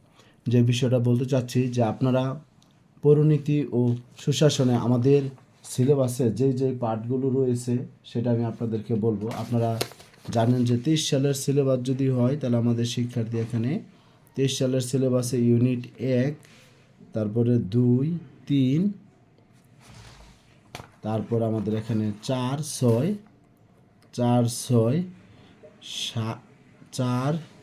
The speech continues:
ছয়, সাত, তারপর হলো দশ, এই চ্যাপ্টারগুলো রয়েছে। তারপরেও শিক্ষার্থী, এখানে আমি আপনাদের বলি, তেইশ সালের সিলেবাসে পরীক্ষা অনুষ্ঠিত হলেও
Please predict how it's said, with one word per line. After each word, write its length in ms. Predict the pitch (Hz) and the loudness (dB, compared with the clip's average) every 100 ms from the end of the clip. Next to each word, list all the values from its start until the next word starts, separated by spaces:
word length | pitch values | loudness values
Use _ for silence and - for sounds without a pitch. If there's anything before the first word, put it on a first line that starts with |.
| - - - - - - - - | -20 -20 -20 -20 -20 -20 -20 -18
ছয়, 520 | - - 120 117 131 | -12 -2 2 4 2
সাত, 600 | 139 - - 120 117 135 156 - - - - - - - - - - - - - - | 0 -2 -2 0 0 -2 -4 -12 -20 -20 -20 -20 -20 -20 -20 -20 -20 -20 -20 -20 -8
তারপর 320 | 110 95 110 | -8 -2 -2
হলো 180 | 107 104 80 | 0 -2 -4
দশ, 400 | 80 82 - - - - - - - | -8 -8 -14 -16 -20 -20 -20 -14 0
এই 120 | 160 | 0
চ্যাপ্টারগুলো 760 | 156 135 120 131 120 113 113 | 2 0 0 0 0 2 2
রয়েছে। 420 | 104 95 85 - - - - - - - | 0 0 -4 -10 -16 -20 -20 -20 -14 -2
তারপরেও 400 | 131 - 156 151 | -2 4 4 4
শিক্ষার্থী, 460 | 151 143 139 123 | 2 -2 -2 0
এখানে 280 | 120 131 135 | 0 0 2
আমি 100 | 135 | 0
আপনাদের 400 | 127 123 117 113 | 0 -2 0 0
বলি, 240 | 113 101 107 - - - - - | 0 -2 -4 -10 -20 -20 -20 -6
তেইশ 280 | 151 160 - | 0 0 2
সালের 240 | 151 143 147 | 0 2 0
সিলেবাসে 720 | - 139 143 139 135 147 147 - | 0 2 2 2 0 -2 -2 -4
পরীক্ষা 460 | 127 123 123 143 | -4 -4 -4 -4
অনুষ্ঠিত 560 | 139 127 131 123 131 123 | -2 -2 -2 -2 -4 -2
হলেও 420 | 123 113 113 101 | 0 2 4 2